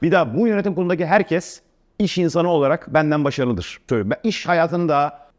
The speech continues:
daha iyi biliyorlardır benden. Amenna. Ama çok büyük bir iddiam var. Hepsinden daha iyi biliyorum sporu. Bak eskiden bu, bu iddiayı artık söylüyorum. Neden biliyor musun? Bu duyduğumdan sonra. Hani bu maç Türklerle oynanmazmış ya.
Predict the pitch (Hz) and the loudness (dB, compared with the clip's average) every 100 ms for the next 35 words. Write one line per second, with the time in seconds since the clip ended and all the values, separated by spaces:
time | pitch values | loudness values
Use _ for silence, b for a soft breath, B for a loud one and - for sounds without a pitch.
0 | - 175 170 139 113 98 85 87 85 101 | -2 2 4 2 0 0 -2 -4 -2 -4
1 | - 135 143 131 104 107 123 135 135 160 | -4 -2 0 0 0 -2 -2 -2 -2 -2
2 | 131 127 131 117 127 107 117 - _ _ | 0 0 0 0 0 0 -2 -6 _ _
3 | _ _ _ 170 170 151 135 120 117 98 | _ _ _ -4 -4 -2 2 2 2 0
4 | 92 85 - - 73 - _ _ _ 107 | -2 -4 -8 -10 -10 -12 _ _ _ -8
5 | - _ - 131 147 147 147 131 233 180 | -8 _ -6 -2 0 -2 -2 0 2 2
6 | 143 190 180 - - 160 135 95 b b | 4 2 0 -4 0 2 2 -2 b b
7 | b - 160 208 202 220 180 147 170 185 | b -2 2 2 4 2 2 -2 -2 -4
8 | 113 151 143 147 143 131 95 82 127 120 | 0 0 2 0 0 -2 -4 -2 -2 -2
9 | 147 139 139 - 131 143 143 151 180 190 | -2 -2 -4 -6 0 2 4 2 2 0
10 | 104 - 80 | -2 -4 -6